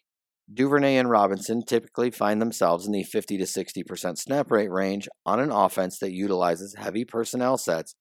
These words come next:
at the highest rate in the league. James Proche and either Tylan Wallace or Deshaun Jackson are likely to play situational roles at best. The Panthers rank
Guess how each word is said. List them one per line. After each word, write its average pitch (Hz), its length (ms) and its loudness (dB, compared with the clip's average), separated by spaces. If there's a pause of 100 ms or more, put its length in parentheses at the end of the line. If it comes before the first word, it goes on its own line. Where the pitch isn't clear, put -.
(240)
at - 60 -14
the 92 100 -6
highest 98 480 0
rate 90 200 0
in 78 60 -12
the 80 80 -6
league. 85 340 -4 (560)
James 113 320 2
Proche 113 640 4
and 92 100 0
either 90 300 2
Tylan 104 440 -2
Wallace 104 420 4
or 90 120 0
Deshaun 87 460 -2
Jackson 95 540 -4 (300)
are 117 80 0
likely 131 280 4
to 143 100 -4
play 110 220 2
situational 92 760 0
roles 87 340 2
at 78 200 -6
best. - 440 -4 (480)
The 123 180 4
Panthers 110 500 2
rank 104 280 0